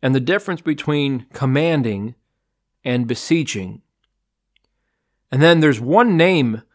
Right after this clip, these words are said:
in the book that embodies Paul's personal experience, much like the, the, the one between Philemon and Onesimus.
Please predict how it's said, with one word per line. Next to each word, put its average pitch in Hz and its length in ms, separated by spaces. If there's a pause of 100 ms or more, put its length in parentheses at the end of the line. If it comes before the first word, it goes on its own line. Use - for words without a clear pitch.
(240)
in 135 160
the 120 60
book 107 460 (280)
that 147 160
embodies 135 720
Paul's 175 580
personal 175 560
experience, 139 880
much 196 280
like 127 400 (520)
the, 127 460
the, 123 240
the 127 140
one 135 300
between 123 480
Philemon 117 560
and 113 140
Onesimus. 127 760